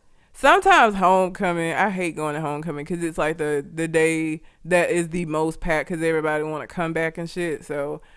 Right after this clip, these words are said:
those about the three times that I go with her a year. Mother's Day, Easter, and homecoming, whenever our homecoming is. But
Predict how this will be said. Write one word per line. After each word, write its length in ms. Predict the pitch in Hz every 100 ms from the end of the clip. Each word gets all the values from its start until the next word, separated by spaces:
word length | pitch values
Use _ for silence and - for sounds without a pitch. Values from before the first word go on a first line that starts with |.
| - - -
those 260 | 262 403
about 280 | 330 208 175
the 80 | 156
three 560 | 156 170 175 165 160 156 -
times 320 | - 151 147
that 80 | 143
I 100 | 143
go 180 | 139 135
with 180 | 139 156
her 200 | 139 139
a 60 |
year. 340 | 131 117 101 -
Mother's 360 | 170 214 226
Day, 640 | 190 185 175 165 160 156 170 _ _ _ _ _ _ _ -
Easter, 920 | 185 175 - - 151 151 147 147 170 _ _ _ _ _ -
and 360 | 156 151 147 160
homecoming, 680 | 156 151 135 120 123 131
whenever 320 | 147 147 139
our 120 | 131 143
homecoming 560 | - - - - -
is. 440 | - - 156 160 -
But 300 | 170 147